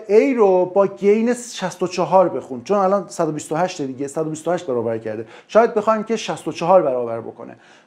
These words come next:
اونا رو هم باز با همین دوتا پایه این کار رو انجام می‌دیم.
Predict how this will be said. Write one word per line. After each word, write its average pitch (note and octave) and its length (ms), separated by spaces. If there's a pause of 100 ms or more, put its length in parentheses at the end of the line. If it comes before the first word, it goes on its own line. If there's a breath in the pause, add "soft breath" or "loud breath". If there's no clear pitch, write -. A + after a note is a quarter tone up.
(200 soft breath)
اونا G#3 220
رو A#3+ 60
هم B3 140
باز A3 300
با E3+ 100
همین F#3+ 280
دوتا D#3+ 240
پایه D3+ 320
این F#3 120
کار F3 140
رو D#3 80
انجام B2 300
می‌دیم. A#2 300